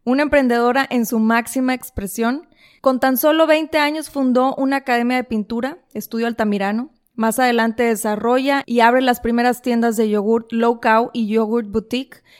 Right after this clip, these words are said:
en donde no solo era su negocio, sino también se encargaba de desarrollar toda la mercadotecnia e identidad de las mismas. Años más tarde, abre la primer tienda Gucci, aquí en Monterrey,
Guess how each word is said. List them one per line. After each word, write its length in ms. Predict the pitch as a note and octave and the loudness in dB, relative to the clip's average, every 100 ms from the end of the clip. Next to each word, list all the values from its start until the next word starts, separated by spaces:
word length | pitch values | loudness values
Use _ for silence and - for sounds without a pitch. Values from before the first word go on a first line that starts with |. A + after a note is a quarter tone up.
| _ | _
en 100 | A3 | -2
donde 220 | A3+ A#3 A#3+ | 0 2 2
no 140 | B3+ | 0
solo 300 | C#4 C#4+ C#4+ | 2 2 4
era 200 | C4+ C#4 | 2 0
su 160 | C4+ B3+ | 0 0
negocio, 560 | B3 C#4 D#4 D#4 C#4 | 2 0 0 0 -4
sino 240 | D4+ B3 A3 | 0 -2 0
también 300 | A3+ A#3 A3+ | 0 0 0
se 100 | B3+ | -2
encargaba 600 | B3 A3+ A3 A#3 A#3 A#3+ | 0 -2 2 4 4 4
de 80 | A3+ | 2
desarrollar 680 | A3 A3+ G#3+ G#3+ G#3+ A3 A3 - | 0 -2 -2 -2 -2 -2 -4 -2
toda 200 | C4 C#4 | 0 2
la 100 | C4 | 2
mercadotecnia 880 | A3+ A3 G#3 G#3 - A3+ A#3 C4 - | 0 0 -2 -2 -2 -2 0 -2 -2
e 60 | A3 | -2
identidad 480 | G#3 G3 G3+ G3+ | -2 -4 -4 -4
de 60 | G3+ | -4
las 180 | G3 F#3+ | -6 -6
mismas. 480 | G3 G3 A3 - - _ _ - _ - | -8 -10 -14 -18 -20 _ _ -20 _ -4
Años 280 | A3 B3+ | 0 0
más 240 | C4 C4 - | 0 0 2
tarde, 400 | C#4+ C#4 D4 E4 | 2 2 0 -2
abre 220 | A3+ A3+ | -2 0
la 120 | A#3 | -2
primer 280 | G#3+ G#3+ G#3 | 0 -2 -2
tienda 320 | G#3 A3 G#3+ | -2 -2 -2
Gucci, 500 | G3+ B3 D4 - A#3 C4+ | -2 -2 -2 -2 -4 -6
aquí 200 | F#3 G#3 | -6 -4
en 60 | |
Monterrey, 500 | G#3 G3 G3 G#3+ B3 | -4 -4 -4 -4 -6